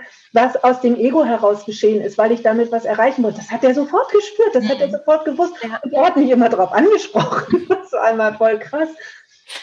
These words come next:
Speaker 1: Und das ist ganz, ganz wichtig zu
Speaker 2: Mhm.
Speaker 1: verstehen, dass das eben nichts mit Liebe zu tun hat, sondern dass das wirklich rein ego-basiert ist und dass wir einfach lernen dürfen, wieder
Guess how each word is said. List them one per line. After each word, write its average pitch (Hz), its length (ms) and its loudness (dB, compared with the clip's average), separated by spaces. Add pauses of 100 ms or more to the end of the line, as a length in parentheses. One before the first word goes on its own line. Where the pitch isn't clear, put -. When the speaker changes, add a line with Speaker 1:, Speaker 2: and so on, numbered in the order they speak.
(560)
Speaker 1:
Und 226 100 2
das 226 180 4
ist 254 140 0
ganz, 233 220 2
ganz 220 280 -2
wichtig 294 400 -4
zu 175 100 -2
Speaker 2:
Mhm. 156 80 -8
Speaker 1:
verstehen, 220 460 -4
dass 220 180 0
das 214 240 0
eben 226 440 2
nichts 311 420 0
mit 233 180 0
Liebe 254 360 0
zu 247 160 -6
tun 226 260 -2
hat, 214 160 2
sondern 214 260 2
dass 214 160 -2
das 220 180 -4
wirklich 226 360 -6
rein 214 200 2
ego-basiert 226 640 0
ist 208 140 -4
und 214 120 -2
dass 214 160 -2
wir 208 140 2
einfach 208 300 -4
lernen 214 380 2
dürfen, 233 380 0
wieder 208 280 0